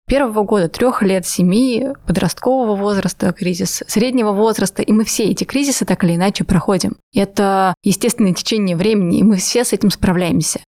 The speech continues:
И подростковый период, несмотря на то, что он действительно непрост, он тоже проходящий. И вот это ожидание друг от друга родителей, в частности, я бы сейчас обращалась к родителям, потому что они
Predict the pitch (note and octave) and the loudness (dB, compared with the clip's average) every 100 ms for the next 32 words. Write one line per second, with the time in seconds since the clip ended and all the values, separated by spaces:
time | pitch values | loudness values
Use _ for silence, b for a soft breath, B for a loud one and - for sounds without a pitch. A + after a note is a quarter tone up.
0 | _ A#3 G3+ G3 A3 - B3 G#3 - A3+ | _ -4 0 0 0 -2 0 0 0 0
1 | D#4+ E4 A#3 G#3 F#3+ F#3 F#3+ F#3 F#3 G3 | 2 2 2 2 2 0 0 0 0 0
2 | F3 - F3+ F3 F3 F#3+ - A3+ G#3+ A3 | -2 -2 0 2 2 0 0 0 2 0
3 | C#4+ C4+ F#3 E3+ E3 - A#3+ E4 - - | -2 0 0 2 -2 0 0 0 -4 -14
4 | - G#3+ A#3 A#3 - - C4 G#3+ G#3 G#3 | 0 2 2 0 -4 -2 0 0 0 0
5 | F#3+ E3 - - A#3 - G#3+ A3+ - A3+ | 0 0 -2 -2 -4 -2 0 0 0 -2
6 | - A#3+ - - G#3+ G#3 A3 G3 F3 G3 | -2 -4 -2 -2 0 0 2 0 0 -2
7 | - F#3 A3 D4+ C4 - G3 F#3 G3 - | -2 -2 0 2 0 0 0 0 -2 0
8 | F3 E3+ E3 E3 - - - A3+ G#3 F#3+ | 0 0 -2 -4 -10 -10 -2 0 0 0
9 | G3+ F#3 - G#3 F3+ F3 E3+ - F3+ G3 | 0 0 0 0 0 0 0 0 0 0
10 | - F3+ - E3+ E3+ - B3 G3+ G3 F3+ | 0 0 0 0 0 -4 -4 0 0 0
11 | F3+ F3 E3 - F3 F3+ E3 - - - | 0 -2 -2 0 0 0 -2 -2 -2 0
12 | E3+ E3+ | 0 0